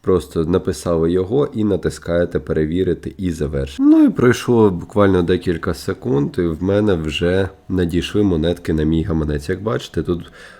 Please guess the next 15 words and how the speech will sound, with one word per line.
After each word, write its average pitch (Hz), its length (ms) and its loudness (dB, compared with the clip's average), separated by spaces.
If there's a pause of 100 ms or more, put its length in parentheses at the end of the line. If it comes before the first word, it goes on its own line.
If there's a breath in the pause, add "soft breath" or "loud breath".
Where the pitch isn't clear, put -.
(180 loud breath)
орієнтовно 87 680 2
триста 82 400 -4
двадцять 78 460 -4
п'ять 80 220 0
доларів, 107 480 0
це 90 320 -4 (220)
приблизно 82 640 0
двісті 78 500 -6
нір 78 240 0
монет. 76 380 -2 (380 loud breath)
Що 135 160 0
нам 123 160 2
далі 107 260 2
треба 90 360 -2
зробити? 120 680 -2